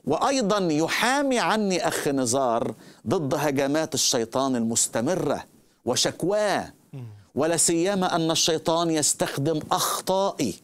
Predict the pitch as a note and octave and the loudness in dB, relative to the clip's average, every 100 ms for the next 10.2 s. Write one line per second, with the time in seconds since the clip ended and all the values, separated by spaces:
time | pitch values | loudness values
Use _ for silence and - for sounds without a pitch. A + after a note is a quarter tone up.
0 | _ - B2 E3 A#2 F#2+ - _ _ _ | _ -2 0 0 -2 -4 -6 _ _ _
1 | - - - C#3 D#3 - - A3+ F3 F3 | -20 -20 -4 0 2 2 0 0 0 0
2 | E3 C3 F3 F3 F3 F#3+ G#3+ A3+ G#3 F#3 | 0 2 2 2 2 0 0 0 -2 -2
3 | F3 - D3 F#3 - C#3+ B2+ D3 F3+ - | -2 0 0 -2 -2 0 0 0 0 0
4 | C3+ - B2 A2+ A#2+ D3+ G#3+ C#3 F2 - | 0 0 0 0 0 0 0 0 -4 -10
5 | _ _ - - - B2 A3 D4+ A3+ G#3+ | _ _ -20 -20 -4 0 2 2 2 2
6 | D#3+ A#3+ G3 F#3 E3 - F#3+ F3 E3+ D#3 | 2 2 2 2 2 2 0 0 0 2
7 | F3+ - - C#3+ - D#3 F#3 E3+ G3 F#3 | 0 -2 -4 -2 0 0 0 0 0 2
8 | C#3+ D#3 - C#3+ E3 D#3 C#3+ - A#2 B3+ | 0 0 0 0 0 0 0 0 0 0
9 | B3+ - - _ _ _ _ _ _ A2+ | 0 -2 -8 _ _ _ _ _ _ -4
10 | C#3+ | 0